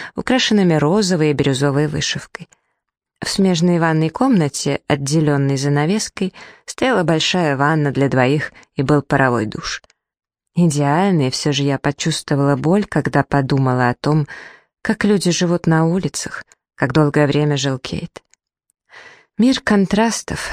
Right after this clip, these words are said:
С одной стороны красота, с другой мрак, а между ними ровно посередине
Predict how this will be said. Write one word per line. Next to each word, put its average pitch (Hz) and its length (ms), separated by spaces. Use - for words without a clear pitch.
С - 140
одной 185 260
стороны 135 400
красота, 143 720
с 165 60
другой 139 380
мрак, 185 420
а 240 100
между 208 280
ними 208 320
ровно 156 360
посередине 160 720